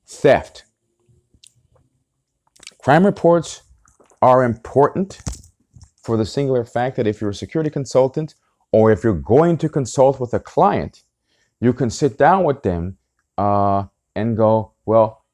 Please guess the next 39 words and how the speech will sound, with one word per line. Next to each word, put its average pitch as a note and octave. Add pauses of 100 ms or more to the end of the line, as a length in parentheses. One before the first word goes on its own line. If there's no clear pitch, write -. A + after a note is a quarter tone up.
(180)
your B2+
security D3+
plan A#2 (160)
will G#2 (120)
target D3 (200)
or A2 (380)
basically D3+
be C3+
constructed A#2+
to A#2 (160)
prevent B2+
the A2
largest C#3
crime B2
in A#2
the A#2
area." G2 (380)
You F#2+
can G2
say G#2+
that G2
because F#2+ (240)
theft - (320)
is A#2
eighty A2+
percent A2+
of F#2+
the F#2
crime F#2+
that's E2+
happening E2+
in D#2+
the D#2+
area. F2+ (520)
So -
we're F#2
gonna A2
work A2
v-, G#2+